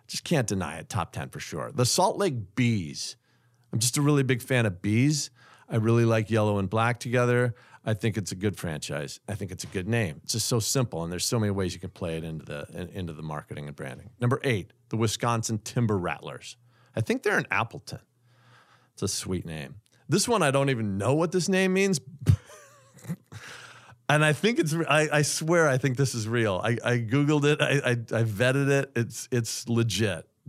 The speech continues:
Uh, this is number seven, the Amarillo Sod Poodles. <laughs> I, can you, like, I don't, I honestly, I don't know. The number six,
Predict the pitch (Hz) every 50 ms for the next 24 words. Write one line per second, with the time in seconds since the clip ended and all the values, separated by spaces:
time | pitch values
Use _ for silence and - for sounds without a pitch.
0 | - _ _ - - 113 107 101 98 95 92 90 87 87 85 82 80 - _ _
1 | _ _ _ _ - - 110 101 117 110 117 113 117 123 117 - - 85 80 85
2 | 85 82 85 104 107 - _ - 139 139 151 156 147 143 135 131 127 131 123 123
3 | 120 117 113 - - - - - - 151 131 127 123 123 117 107 101 - 113 104
4 | 95 90 73 71 - - - - _ _ _ _ _ _ _ _ _ _ _ _
5 | _ _ - - - _ _ _ _ _ _ _ - 113 123 120 - - - 151
6 | 156 170 160 135 - 127 127 113 110 - - - - 120 135 135 151 156 139 95
7 | - _ _ _ _ _ _ _ _ _ _ _ _ _ _ - 127 147 147 151
8 | 151 147 143 - 139 139 135 131 120 107 101 _ _ _ _ _ _ _ _ _
9 | _ _ _ _ _ _ _ _ _ _ _ _ _ _ _ - 104 98 92 87
10 | 78 69 65 - _ _ _ _ _ _ _ _ - - 113 117 120 117 113 113
11 | - - - - 123 120 - - - - -